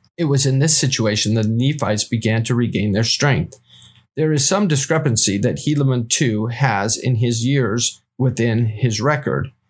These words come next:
His letter was and is not clear on what year some of the events occur. We know he arrived in the twenty-sixth year of the reign of the judges, and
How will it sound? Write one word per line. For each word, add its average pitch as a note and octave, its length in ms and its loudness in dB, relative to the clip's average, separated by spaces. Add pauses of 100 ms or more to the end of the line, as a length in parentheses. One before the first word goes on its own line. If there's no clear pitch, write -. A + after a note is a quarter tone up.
(240)
His B2+ 180 0
letter C#3+ 440 -2
was A#2+ 640 0
and C3 260 0
is E3+ 260 0
not E3 300 -2
clear B2+ 380 0
on B2 280 0
what D#3+ 260 0
year A#2+ 260 0
some C3+ 400 0
of B2 140 -2
the B2 120 0
events G#2+ 360 0
occur. G2+ 500 -2 (460)
We D3 140 0
know C#3 640 0
he C#3+ 240 0
arrived A2+ 480 0
in B2 80 2
the B2 100 0
twenty-sixth C#3 680 0
year A#2 260 0
of G#2+ 140 0
the A2 100 2
reign A2 240 2
of G#2 80 0
the A2 100 0
judges, G#2+ 540 0
and C#3 400 2